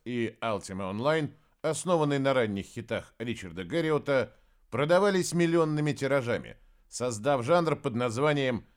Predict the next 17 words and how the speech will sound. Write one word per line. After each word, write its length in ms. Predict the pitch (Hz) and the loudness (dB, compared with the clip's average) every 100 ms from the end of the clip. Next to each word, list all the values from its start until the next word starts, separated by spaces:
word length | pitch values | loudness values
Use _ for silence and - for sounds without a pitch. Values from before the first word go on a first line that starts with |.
| _ | _
массовые 880 | - 107 165 - - 151 143 131 - - | -6 0 0 0 -2 0 2 2 0 -6
многопользовательские 1300 | 107 160 165 156 156 170 127 139 139 135 - - 127 | -2 0 4 2 2 0 2 -2 -2 -4 -6 -4 -2
ролевые 540 | 120 123 120 120 117 - | -2 0 0 0 0 0
онлайн-игры 1080 | 123 120 120 113 107 - 123 101 92 58 - _ _ _ _ - | -2 0 2 0 -2 -6 -6 -6 -6 -10 -16 _ _ _ _ -4
M 280 | 143 160 165 | 0 0 0
M 380 | - 160 151 147 | 0 2 2 0
O 260 | 147 139 135 - | 2 4 4 2
R 280 | 127 120 | 2 2
P 240 | 113 123 110 | -2 -4 -4
G. 360 | 95 101 65 - _ _ _ _ | -4 -4 -6 -14 _ _ _ _
В 160 | - 113 | -10 -2
них 300 | 170 160 - | 0 0 -2
одновременно 920 | 147 143 147 143 180 160 151 147 143 - | -4 -2 -2 2 2 2 0 0 0 -2
могли 440 | 117 120 147 143 | -4 -2 0 0
играть 420 | 123 139 135 - - | 0 0 0 -4 -6
тысячи 520 | 175 - 104 113 107 | -6 -4 -6 -6 -6
игроков 520 | 95 104 135 151 - | -4 -6 -2 -4 -4